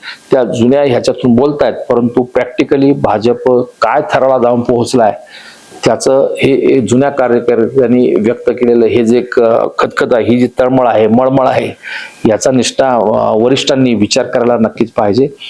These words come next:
अन्यथा अशा प्रकारे आणखीन काही पोस्ट पडतील, त्याच्यातून भाजप डॅमेज होऊ शकते.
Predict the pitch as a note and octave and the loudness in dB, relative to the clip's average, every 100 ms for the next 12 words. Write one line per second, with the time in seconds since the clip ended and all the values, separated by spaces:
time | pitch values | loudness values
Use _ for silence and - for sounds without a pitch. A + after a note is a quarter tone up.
0 | - - - A#2 B2 B2 C#3 C3+ C3+ - | -20 -20 -6 0 0 2 0 0 -2 -2
1 | B2 A#2+ A2+ B2+ - A2 - D#3 D#3 C#3 | -2 -2 0 0 0 -2 0 0 0 0
2 | C#3 B2+ A#2+ - B2 A2 A#2 G#2 - - | 0 -2 -4 -2 -2 0 -2 -4 -8 -20
3 | - - B2 - - B2+ - B2 D3 C#3+ | -20 -6 -6 -6 -4 -2 0 -2 0 2
4 | G#2+ G2+ A2+ C3 - - F#2 A2+ C#3 E3+ | 2 0 -2 -4 -6 -6 0 0 0 0
5 | - C3+ B2 A#2 - - A2 | 0 0 0 -2 -4 -4 -4